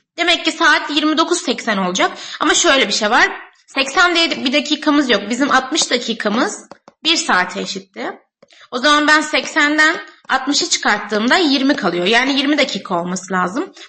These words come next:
Burada bir saat var. O bir saate de yirmi dokuzu ekliyorum. Yani burası otuz saat,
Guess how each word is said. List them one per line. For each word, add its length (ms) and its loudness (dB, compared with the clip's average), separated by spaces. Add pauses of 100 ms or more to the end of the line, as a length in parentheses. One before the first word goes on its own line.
Burada 280 -2
bir 120 2
saat 400 0
var. 160 0
O 100 2
bir 140 4
saate 380 0
de 60 0
yirmi 340 0
dokuzu 240 -2
ekliyorum. 440 0
Yani 320 2
burası 600 -2 (420)
otuz 380 -4
saat, 520 0